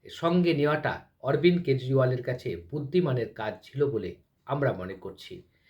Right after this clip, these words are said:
এবং আরেকটা কথা এখানে বলে দেওয়া দরকার, কংগ্রেসের ভোট ব্যাংক এখন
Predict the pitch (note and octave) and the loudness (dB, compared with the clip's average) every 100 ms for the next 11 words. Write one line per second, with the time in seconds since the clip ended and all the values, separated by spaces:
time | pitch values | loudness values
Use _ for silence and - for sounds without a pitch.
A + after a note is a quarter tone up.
0 | _ - F#3 G3+ F#3 C4 C#4 D4 C#4+ C4 | _ 0 2 8 10 10 6 2 2 0
1 | B3+ A#3+ A3+ G3+ F3 F3+ F3+ F3 C3+ C3 | -2 -2 0 2 2 2 4 2 4 0
2 | - F#3 G#3 - _ _ G3+ A#3+ C#4 D4+ | 2 2 2 -6 _ _ 6 6 6 4
3 | D4 C#4+ G3+ F#3+ G#3+ G#3 A#3 A#3+ A#3 - | 4 2 2 4 4 6 4 4 -2 -12
4 | - D#3+ F#3+ G3+ | -6 -4 0 0